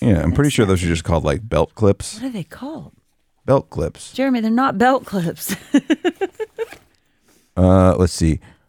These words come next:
Speaker 1: Let's, let's see, let's do the Google. What are
Speaker 2: No,
Speaker 1: the
Speaker 2: is this really Googleable? Is this in-,
Speaker 1: clips
Speaker 2: interesting
Speaker 1: on
Speaker 2: enough to
Speaker 1: bags
Speaker 2: Google?
Speaker 1: called?
Speaker 2: God, I miss the eighties when you couldn't argue with people and just look it up. Or when you could argue with people and not look it up. I can't.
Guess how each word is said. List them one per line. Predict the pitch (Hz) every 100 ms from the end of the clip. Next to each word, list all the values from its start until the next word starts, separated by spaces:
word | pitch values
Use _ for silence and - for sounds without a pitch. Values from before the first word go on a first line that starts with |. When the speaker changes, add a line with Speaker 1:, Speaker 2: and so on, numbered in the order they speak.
| _ _ _ _ _ _ _ _
Speaker 1:
Let's, | 110 -
let's | 117 -
see, | 117 123
let's | 127
do | -
the | 202
Google. | 127 101 76
What | 90 117 - -
are | 76 107 104 101 101 101 -
Speaker 2:
No, | 90
Speaker 1:
the | 95 92 92 92 87
Speaker 2:
is | 170
this | 247 -
really | 147 135 139
Googleable? | 131 135 135 127 135 131 135
Is | 165
this | 165 185
in-, | 113
Speaker 1:
clips | 113 165 - 156
Speaker 2:
interesting | 165 101 101
Speaker 1:
on | 98 95
Speaker 2:
enough | 95
to | 95
Speaker 1:
bags | 92 90 90 147 143
Speaker 2:
Google? | - -
Speaker 1:
called? | - - 87 80 73 67 58
Speaker 2:
God, | 85 - _ - - -
I | 143
miss | 156 147
the | - 127
eighties | 123 123 117
when | 123
you | 127
couldn't | - 123
argue | 123 120 120
with | 123 123
people | - 123 127 123 120 -
and | - 131
just | 127 123
look | 127 120
it | 127
up. | 131 - _ _ _ _ _ _ -
Or | 135
when | 135
you | 127
could | - 139
argue | 117 117 120
with | 131
people | - - -
and | 131
not | 127 -
look | 120
it | 135
up. | -
I | 139
can't. | 135